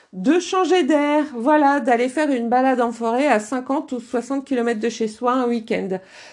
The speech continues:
Du moins, euh, si vous avez l'argent pour le faire, parce que, euh, alors vous allez me dire, ça coûte rien. Bah si, les cinquante ou soixante kilomètres, euh, ça veut dire prendre le train, donc ça coûte, euh, sauf si vous avez un abonnement, euh, ou ça veut dire prendre la voiture, et la voiture, bah, ça coûte aussi.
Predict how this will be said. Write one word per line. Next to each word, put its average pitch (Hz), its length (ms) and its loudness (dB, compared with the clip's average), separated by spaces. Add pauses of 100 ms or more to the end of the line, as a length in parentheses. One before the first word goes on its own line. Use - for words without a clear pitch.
(140)
Du 214 140 0
moins, 262 380 4
euh, 202 140 2
si 214 180 -6
vous 240 220 -4
avez 226 180 0
l'argent 220 380 0
pour 214 160 -4
le 196 80 -2
faire, 254 360 -2
parce 240 220 -8
que, 269 120 -2
euh, 262 60 4 (400)
alors 185 460 2
vous 202 120 -4
allez 202 80 2
me 208 60 0
dire, 220 120 -2
ça 220 140 -4
coûte 214 220 -4
rien. 254 300 0
Bah 202 300 0
si, 285 200 -4
les 220 140 0
cinquante 226 380 -6
ou 220 80 -4
soixante 214 340 -4
kilomètres, 226 560 -2
euh, 208 200 0
ça 196 180 -4
veut 190 100 -4
dire 214 180 -4
prendre 254 200 -2
le 220 120 0
train, 277 240 -4
donc 226 180 -2
ça - 140 -6
coûte, 277 340 -4 (560)
euh, 208 680 4
sauf 226 200 -4
si - 200 -8
vous 214 200 -2
avez 214 160 0
un 220 120 -2
abonnement, 196 480 -2 (400)
euh, 214 500 4
ou 269 140 4
ça 277 160 -2
veut 254 100 -2
dire 240 160 -2
prendre 277 200 -2
la 240 60 0
voiture, 214 380 -2
et 262 80 2
la 214 80 2
voiture, 202 360 -2
bah, 208 200 0
ça 214 160 -6
coûte 302 260 -2
aussi. - 540 -10